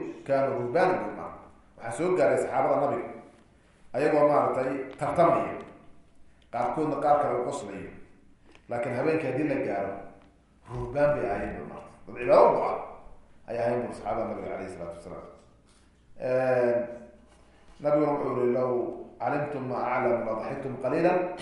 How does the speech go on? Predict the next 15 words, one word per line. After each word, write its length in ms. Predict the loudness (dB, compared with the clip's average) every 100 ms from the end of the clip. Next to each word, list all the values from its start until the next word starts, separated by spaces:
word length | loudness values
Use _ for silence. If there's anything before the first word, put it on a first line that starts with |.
| -14 -18 -20 _ _
wa 80 | -8
la 80 | -6
bakaytum 440 | -6 -6 -6 -8
kathiran." 400 | -12 -14 -12 -12 -14 -18 -20 -20 -20 -20 -20 -20 -20 -12
Da 60 | -6
waxaan 240 | -4 -2
ogahay, 260 | 0 0 2
ogaan 180 | 0 0
lahayn, 240 | -2 -4
nin 100 | -4
muhiimad 320 | -2 -2 -4 -4
leh, 100 | -6
iska 160 | -4 -2
baqo 160 | -2
qoslo. 340 | -2 -6 -10